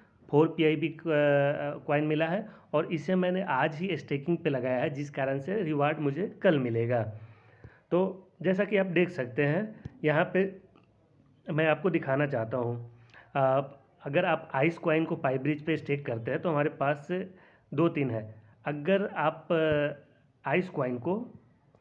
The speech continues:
नाइंटी डे के लिए स्टेक करते हैं, अगर नाइंटी डे के लिए स्टेक करते हैं, तो आपको नाइन परसेंट का इंटरेस्ट रेट मिलेगा। अ, अगर आप अपने कॉइन को नाइंटी डे से ज़्यादा, अ,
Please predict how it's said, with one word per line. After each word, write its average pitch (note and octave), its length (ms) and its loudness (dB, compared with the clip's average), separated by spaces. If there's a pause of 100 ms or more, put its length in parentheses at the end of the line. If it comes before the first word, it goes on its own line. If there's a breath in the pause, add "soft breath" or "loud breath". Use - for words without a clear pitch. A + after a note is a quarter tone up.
(420 soft breath)
नाइंटी D#3+ 420 4
डे F#3 140 6
के F#3 120 0
लिए E3 200 2
स्टेक A#2 280 -8
करते A2+ 320 -6
हैं, B2 460 0 (440 soft breath)
अगर D3+ 100 4
नाइंटी C#3+ 420 2
डे F3 180 2
के F3 100 -2
लिए E3+ 320 0
स्टेक D#3 360 -6
करते B2+ 260 -4
हैं, C#3 300 -4 (220 loud breath)
तो - 60 -8
आपको D#3 340 0
नाइन C#3+ 400 2
परसेंट E3 420 -2
का F3 120 0
इंटरेस्ट E3+ 420 -2
रेट F3 160 -4
मिलेगा। F3 420 0 (760 loud breath)
अ, C#3 360 2
अगर G3+ 220 4
आप F3 220 0
अपने F3 240 0
कॉइन D#3+ 340 2
को E3 280 2
नाइंटी C#3+ 340 2
डे D#3+ 160 0
से F3+ 140 -2
ज़्यादा, C#3+ 440 2
अ, - 120 -4